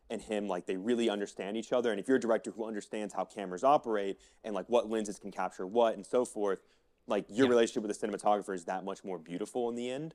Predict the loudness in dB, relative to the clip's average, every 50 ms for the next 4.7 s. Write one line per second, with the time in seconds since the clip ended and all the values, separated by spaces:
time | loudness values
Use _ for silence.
0 | _ _ -6 -2 -2 -2 -2 -2 -2 0 -2 -2 -2 -6 -6 -4 -2 -2 -2 -4
1 | -6 -6 _ 4 4 4 4 2 4 6 6 6 6 4 0 -2 -2 -2 -2 -2
2 | -2 -2 -2 0 0 0 -2 -2 -4 -8 _ _ _ _ _ _ _ _ _ _
3 | _ -12 -12 -10 4 8 8 10 10 8 6 2 -2 -2 -2 -4 -4 -2 -2 -4
4 | -4 -4 -4 -4 -4 -2 -2 -2 -2 -2 -4 -6 -8